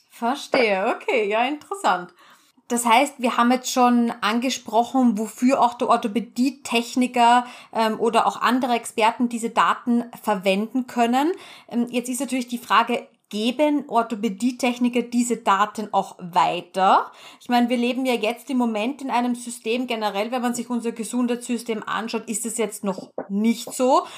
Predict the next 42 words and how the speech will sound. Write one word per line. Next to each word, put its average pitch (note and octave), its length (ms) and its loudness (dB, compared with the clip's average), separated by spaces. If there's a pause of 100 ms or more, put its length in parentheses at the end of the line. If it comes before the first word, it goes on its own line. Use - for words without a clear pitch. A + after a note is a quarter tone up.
(120)
Allerdings A#3+ 520 0
gibt's C4 240 -6
ja C#4 60 -2
schon B3+ 180 -2
die A#3 100 -4
ersten A#3+ 360 2
Versicherungen, C#4 720 -4
auch A3+ 180 2
in A3+ 100 -2
anderen A#3+ 480 0
Ländern, A#3+ 480 2 (420)
die, G#3+ 200 -18
die A#3+ 140 4
zum A#3+ 200 0
Beispiel G#3 680 2
eine G3 120 -4
Prämie B3+ 520 2
davon A3+ 300 2
abhängig A3 500 0
machen, A3+ 340 0
wie A3+ 220 0
gesund A#3+ 560 0
man F#3 200 -4
lebt. B3+ 480 -4
Das A#3 200 -6
kann A3 200 2
man G3+ 180 0
dann G3+ 200 0
auch, F#3+ 260 -2 (300)
ähm, G3+ 300 0
wenn G#3 120 2
man G3+ 120 2
einwilligt, G3+ 600 0
seine F3 200 -4
Daten D4+ 440 2
übermitteln D4 840 0
und A#3+ 360 -4
so A#3+ 140 -10
weiter G#3 380 0
und G#3+ 160 -10
so A3+ 100 -10
fort. F3 300 0